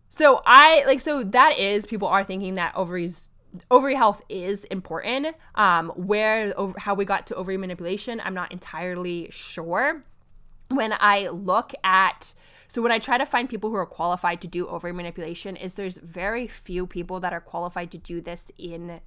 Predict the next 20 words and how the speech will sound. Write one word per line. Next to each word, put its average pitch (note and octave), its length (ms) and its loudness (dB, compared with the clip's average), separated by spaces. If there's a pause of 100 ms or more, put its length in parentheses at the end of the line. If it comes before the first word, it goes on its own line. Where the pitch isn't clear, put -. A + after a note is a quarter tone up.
(180)
the F3 140 -10
world. F3 500 -6 (300)
And A3 160 0
that's G#3 220 -4
because A3 400 -8
you G#3 100 -6
have - 300 -4
to - 60 -10
be G#3+ 100 -8
both F3+ 220 -10
a - 120 -14
vet D3+ 580 -6 (280)
and A3 400 -4
certified A3 840 -2
in A3 160 -10
some F3+ 200 -6
sort F3 400 -8
of E3+ 400 -4
equine F3 360 -6
osteopathy - 920 -10